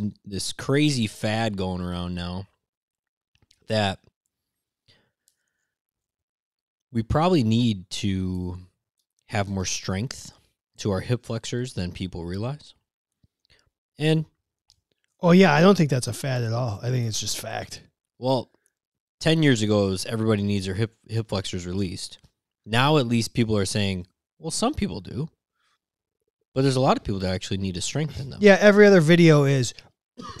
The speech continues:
Speaker 2: are they weak or are they tight?
Speaker 1: Mm-hmm.
Speaker 2: Weak or tight, weak or tight, weak or tight.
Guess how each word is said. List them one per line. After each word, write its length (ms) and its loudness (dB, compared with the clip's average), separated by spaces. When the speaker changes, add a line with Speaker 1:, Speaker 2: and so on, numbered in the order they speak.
Speaker 2:
are 120 6
they 140 6
weak 520 6
or 80 2
are 60 4
they 100 4
tight? 500 0
Speaker 1:
Mm-hmm. 380 -6
Speaker 2:
Weak 180 6
or 60 6
tight, 260 0
weak 200 2
or 40 2
tight, 240 -2
weak 160 -2
or 60 -4
tight. 320 -6